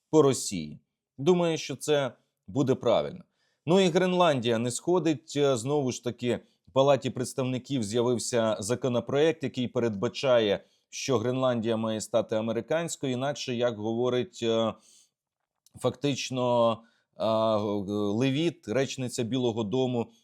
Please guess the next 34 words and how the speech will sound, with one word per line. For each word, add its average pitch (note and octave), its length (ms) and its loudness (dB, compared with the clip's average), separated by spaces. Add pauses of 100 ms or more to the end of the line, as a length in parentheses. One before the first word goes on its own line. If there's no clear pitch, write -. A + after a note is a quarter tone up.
Росія C#3+ 800 2
і B2+ 120 -6
Китай G2 540 0 (200)
можуть A2 420 0
захопити A2+ 500 -4
Гренландію. B2+ 580 -4
Вона A#2+ 180 -4
таким A#2 300 -6
чином B2+ 300 -6
підтвердила G#2+ 640 -2
думку G2+ 500 -6 (420)
Дональда A#2 480 2
Трампа. D2+ 440 -4 (360)
Друзі, C#3+ 400 4
ну G#2 320 -4
а D3+ 80 4
для D3 140 0
того, D3 280 0
щоб B2+ 240 -6
ви C3+ 140 -2
знали C3+ 320 -2
більше, C3 600 -2 (260)
підпишіться D3+ 800 0
на A2 120 -2
мій A#2 200 -2
канал, D3 420 0
підпишіться C3 680 -6
на A#2 120 -2
канал A#2+ 300 0
Мусієнко A#2 640 -4
Подкаст, A#2 540 -2
залишайтесь B2+ 720 -2
на A#2+ 120 -4
зв'язку. B2 540 -6